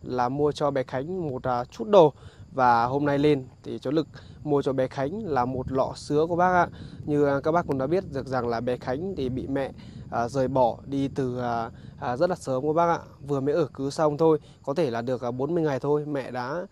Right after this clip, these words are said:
à, rời bỏ đi rồi. Và bây giờ những cái, à, lọ sữa của bé Khánh ấy, thì là chỉ có rơi vào tầm một đến hai trăm nghìn thôi. Và thậm chí nếu như ông bà không có đi bán được ấy, thì, à,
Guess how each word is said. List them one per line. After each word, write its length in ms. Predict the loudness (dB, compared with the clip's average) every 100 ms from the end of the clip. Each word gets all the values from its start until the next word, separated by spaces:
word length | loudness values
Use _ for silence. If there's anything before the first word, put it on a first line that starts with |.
| -20 -16
à, 260 | -6 -4 -2
rời 220 | 0 0
bỏ 200 | 0 -2
đi 160 | 0 4
rồi. 180 | 4 2 -6 -20 -4
Và 260 | 0 2 2
bây 160 | 0
giờ 200 | 2 2
những 180 | 0 -2
cái, 300 | 0 0 -2 -8 -20 -20 _ _ _ _ _ _ -8
à, 440 | -2 0 0 -2 0
lọ 220 | 2 2
sữa 260 | 2 0 0
của 140 | 0 0
bé 140 | -2
Khánh 200 | -4 -4
ấy, 180 | -4 -6 -6
thì 100 | -2
là 160 | 0
chỉ 140 | -2 -4
có 100 | 0
rơi 180 | 2 2
vào 80 |
tầm 200 | 0 -2
một 140 | -4 -4
đến 140 | -4
hai 120 | -4
trăm 160 | -2 -2
nghìn 260 | 0 -2 2
thôi. 200 | 2 2 -2 -16 -6
Và 120 | -6
thậm 160 | -6
chí 280 | -8 -4 -2
nếu 180 | 2 2
như 240 | 2 0 0
ông 180 | -2 2
bà 200 | 2 2
không 180 | -4 -2
có 80 |
đi 100 | 0
bán 240 | 0 0 0
được 160 | 0
ấy, 100 | -2 -8 -14 _
thì, 120 | -6
à, 120 | -4